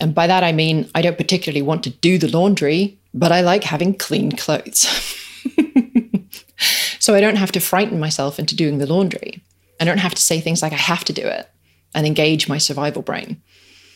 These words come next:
I don't have to wait until I've only got, like, one pair of <laughs> pants left. <laughs> I can do it as I go because I really love having clean clothes.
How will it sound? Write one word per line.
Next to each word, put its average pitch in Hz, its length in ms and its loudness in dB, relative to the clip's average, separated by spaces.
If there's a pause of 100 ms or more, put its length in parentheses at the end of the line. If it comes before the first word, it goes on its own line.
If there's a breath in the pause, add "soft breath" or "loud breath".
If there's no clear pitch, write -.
(140)
I - 60 0
don't 175 160 2
have 170 140 -2
to 160 60 -2
wait 151 180 2
until 156 200 -2
I've 156 80 -2
only 156 120 2
got, 139 260 0 (180 loud breath)
like, 143 160 -4
one 147 200 0
pair 143 180 -6
of 156 80 -6
<laughs> - 80 2
pants 190 320 2
left. - 500 -4 (220)
<laughs> - 1000 -6
I 185 100 4
can 190 320 2
do 190 260 2
it 190 220 2
as 165 180 0
I 147 140 2
go 180 260 2
because 156 280 0
I 147 80 2
really 160 380 2
love 143 280 0
having 143 300 -2
clean 139 260 -4
clothes. - 540 -6